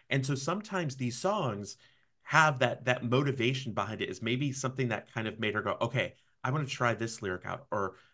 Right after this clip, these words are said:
"You know what? I feel stronger here. My vocal delivery is different here," because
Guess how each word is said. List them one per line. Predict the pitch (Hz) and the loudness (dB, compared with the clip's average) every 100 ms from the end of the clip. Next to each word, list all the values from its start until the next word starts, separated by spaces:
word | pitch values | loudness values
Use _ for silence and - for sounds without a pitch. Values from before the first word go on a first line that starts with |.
| _ _ | _ _
"You | 127 | -2
know | 139 | 2
what? | 151 156 - | 2 2 4
I | 139 | 2
feel | 135 | 2
stronger | - - 113 107 | -4 0 0 0
here. | 95 120 101 | -4 -4 -2
My | 95 | -2
vocal | 92 127 131 120 | 0 0 0 -2
delivery | 101 98 92 92 | -2 -4 -4 -6
is | 90 | -4
different | 101 - 101 | -6 -6 -10
here," | - 170 120 95 _ _ - | -6 -2 -2 -4 _ _ -2
because | 127 127 135 | 0 4 4